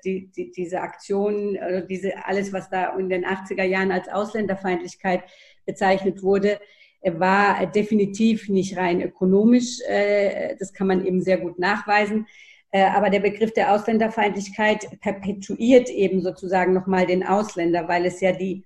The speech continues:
Feindlichkeit gegen den Ausländer ist sozusagen, ja. Und es ist jetzt eben nicht jeder formal juristische Ausländer davon betroffen, der Schwede und der,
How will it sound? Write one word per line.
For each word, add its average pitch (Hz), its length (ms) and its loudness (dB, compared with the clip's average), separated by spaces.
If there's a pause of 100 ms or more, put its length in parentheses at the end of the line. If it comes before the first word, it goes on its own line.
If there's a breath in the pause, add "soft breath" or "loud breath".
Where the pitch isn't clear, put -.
Feindlichkeit 190 600 0
gegen 185 220 -2
den 180 240 0
Ausländer 165 640 -2
ist 151 160 -8
sozusagen, 151 560 -8
ja. 196 220 -2
Und 190 180 0 (380 loud breath)
es 196 100 -4
ist 220 140 -4
jetzt 208 360 -2
eben 202 200 2
nicht - 320 -4 (160)
jeder 196 260 2
formal 208 500 2
juristische 247 600 2
Ausländer 240 500 2
davon 240 240 -2
betroffen, 240 500 0
der 202 120 2
Schwede 220 760 2
und 202 380 -2
der, 190 460 2